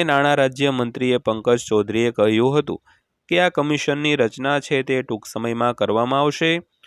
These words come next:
પરંતુ હજુ સુધી સૂચના જારી કરવામાં આવી નથી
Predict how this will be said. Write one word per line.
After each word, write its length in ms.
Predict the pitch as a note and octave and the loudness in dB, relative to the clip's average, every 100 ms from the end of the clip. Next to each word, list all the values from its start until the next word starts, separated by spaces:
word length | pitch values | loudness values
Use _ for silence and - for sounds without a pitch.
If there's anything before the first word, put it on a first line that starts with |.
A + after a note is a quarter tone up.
| - _ _ C#3+ | -20 _ _ 2
પરંતુ 380 | D#3+ F3 E3+ F3 | 2 2 2 4
હજુ 280 | C#3+ C3+ D3 | 4 2 0
સુધી 380 | D3+ C#3 C#3+ C#3 | 0 -2 -2 -2
સૂચના 460 | A#2+ A2 B2+ C3 | -4 -6 -2 -2
જારી 340 | C3+ G#2+ G#2+ A#2 | 0 0 0 -2
કરવામાં 500 | G#2+ G#2+ A2 A2+ G2+ | 0 0 0 0 0
આવી 200 | G#2 A#2+ | 0 -2
નથી 380 | C3+ C3+ D#3 | -2 -2 -4